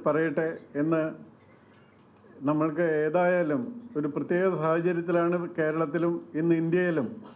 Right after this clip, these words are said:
നമ്മളൊക്കെ കാണുന്നത്. കോടതിയിൽ പോയാൽ പോലും കോടതിയൊക്കെ ഒരു പ്രത്യേക രീതിയിൽ എപ്പോഴും ചേഞ്ച് ചെയ്യുന്നു. നമ്മൾ ഈ അടുത്തുണ്ടായ ചില കേസുകൾ,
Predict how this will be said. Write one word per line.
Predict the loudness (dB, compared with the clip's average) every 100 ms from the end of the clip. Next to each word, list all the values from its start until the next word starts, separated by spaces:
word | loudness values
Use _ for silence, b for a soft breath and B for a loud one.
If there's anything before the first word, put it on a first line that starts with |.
| -10 -4
നമ്മളൊക്കെ | 0 0 0 0
കാണുന്നത്. | 0 0 0 0 0
കോടതിയിൽ | 0 0 2 0 0 2
പോയാൽ | 2 2 -2 -2
പോലും | -2 -2 -4 B B B B B -2
കോടതിയൊക്കെ | 0 2 4 2 4 0
ഒരു | 0
പ്രത്യേക | -2 2 4 4
രീതിയിൽ | 2 2 0 0
എപ്പോഴും | 2 4 2
ചേഞ്ച് | 2 0 2
ചെയ്യുന്നു. | 2 2 2 0 -4 -16 B B B -10 -2
നമ്മൾ | 2 4 2 0 2
ഈ | 4
അടുത്തുണ്ടായ | 4 2 0 2 4 2 0
ചില | -2 0
കേസുകൾ, | 0 -2 0